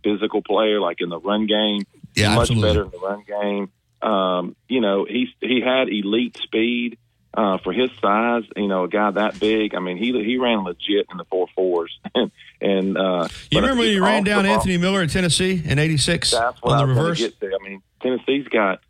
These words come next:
Speaker 1: Olympic receivers, Olympic speed receivers,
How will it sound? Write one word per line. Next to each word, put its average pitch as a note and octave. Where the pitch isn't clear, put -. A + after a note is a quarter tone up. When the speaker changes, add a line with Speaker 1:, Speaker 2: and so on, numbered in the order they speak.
Speaker 1:
Olympic A2+
receivers, G2
Olympic C3
speed C3+
receivers, G#2